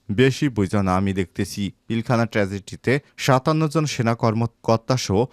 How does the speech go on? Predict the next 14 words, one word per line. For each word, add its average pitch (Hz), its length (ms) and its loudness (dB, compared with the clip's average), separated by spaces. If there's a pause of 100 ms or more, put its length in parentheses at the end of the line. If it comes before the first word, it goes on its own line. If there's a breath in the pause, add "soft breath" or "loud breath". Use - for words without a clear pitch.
(100)
চুয়াত্তর 139 400 2
জন 147 180 0
নিহত 101 300 -2
হয়েছিলেন। 101 520 0 (120)
ওই 110 120 4
ঘটনার 143 480 2
পেছনে 110 440 -2
অন্যদের 113 460 0
সঙ্গে 101 340 -2
তৎকালীন 117 580 0 (160)
স্বরাষ্ট্র 139 640 4 (160)
প্রতিমন্ত্রী 135 580 2
তানজিম 117 500 0
আহমেদ 104 360 0